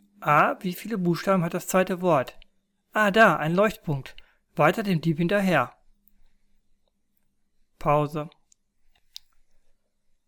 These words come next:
Puh, ich muss erstmal eine kurze Verschnaufpause einlegen.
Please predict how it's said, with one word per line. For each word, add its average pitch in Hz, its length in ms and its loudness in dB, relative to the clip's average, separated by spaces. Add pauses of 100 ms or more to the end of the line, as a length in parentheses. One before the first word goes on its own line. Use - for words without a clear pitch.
(380)
Puh, 208 340 8 (240)
ich 170 180 -4
muss 185 160 -2
erstmal 196 300 -2
eine 180 100 0
kurze 190 320 -4
Verschnaufpause 175 720 -2
einlegen. 143 460 -6